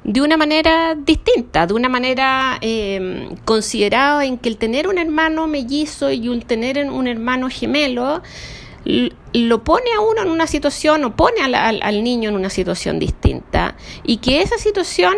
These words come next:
es importante de ser evaluada de manera, eh, especial, vale decir, no llegar y po-, imponer una política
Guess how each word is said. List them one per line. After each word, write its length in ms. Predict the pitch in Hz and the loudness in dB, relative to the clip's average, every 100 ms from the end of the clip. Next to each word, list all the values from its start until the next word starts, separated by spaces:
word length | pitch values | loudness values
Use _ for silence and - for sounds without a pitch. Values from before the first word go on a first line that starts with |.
| 440 | 0
es 160 | - 330 | 0 0
importante 840 | 370 370 320 - 349 403 440 - | 0 -2 -2 0 0 0 -2 -2
de 160 | 349 302 | -2 -2
ser 220 | - 330 | 2 2
evaluada 800 | 349 311 269 254 311 277 254 302 440 - - - - | 2 2 0 2 4 4 2 0 -4 -14 -18 -18 -8
de 160 | 208 247 | 0 2
manera, 1300 | 240 247 285 311 311 320 311 302 285 269 110 82 - - | 2 2 2 4 4 4 2 2 2 2 2 0 -6 -2
eh, 180 | 214 208 | 0 0
especial, 920 | - 226 - 214 - 320 392 254 185 - | -2 -4 -2 0 2 4 6 4 2 -2
vale 260 | - 247 240 | 0 2 2
decir, 260 | 233 277 | 2 0
no 140 | 240 269 | 0 0
llegar 340 | 285 294 311 | 2 2 2
y 60 | 311 | 2
po-, 120 | - | 0
imponer 500 | 254 233 233 226 285 | -2 0 0 0 0
una 180 | 294 262 | 0 0
política 840 | 214 214 269 208 190 185 180 - | 0 0 0 0 -2 0 0 -2